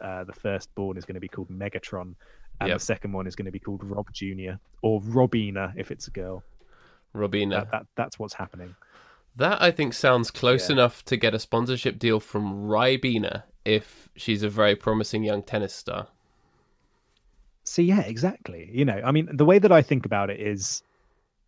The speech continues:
Speaker 1: you know, we're never gonna be able to retire. We're gonna be working until the day we die. So what we need to make sure we do is we need to make sure that we have enough children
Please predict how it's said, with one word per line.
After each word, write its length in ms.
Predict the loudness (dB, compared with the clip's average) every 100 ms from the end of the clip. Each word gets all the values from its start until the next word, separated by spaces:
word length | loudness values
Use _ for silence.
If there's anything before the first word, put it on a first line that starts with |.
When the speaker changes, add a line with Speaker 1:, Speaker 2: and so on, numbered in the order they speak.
| _
Speaker 1:
you 100 | -6
know, 160 | -4 0
we're 200 | 6 6
never 200 | 8 6
gonna 180 | 6 2
be 140 | 2
able 220 | 0 -2 -6
to 140 | -8
retire. 580 | -8 -8 -8 -6 -8 -14 _ _ 0
We're 100 | 2
gonna 220 | 2 0 -4 _ _ _ _
be 120 | -4 0
working 500 | 2 2 0 -6 -8
until 300 | -6 -6 -6
the 100 | -6
day 180 | -6
we 160 | -6 -8
die. 480 | -8 -10 -10 -16 -20 _ _ _ -8
So 200 | -2 0
what 320 | 2 2 2
we 120 | 0
need 200 | 2 0
to 100 | -2
make 160 | -6 -6
sure 180 | -4 -2
we 140 | -2
do 300 | 0 2 2
is 320 | 0 -10 -12
we 100 | -6
need 120 | -4 -4
to 80 |
make 260 | -2 -2 -2
sure 180 | 2 2
that 80 | 2
we 80 |
have 160 | -4 -4
enough 280 | -2 -4 -6
children 680 | 0 4 4 2 -6 -12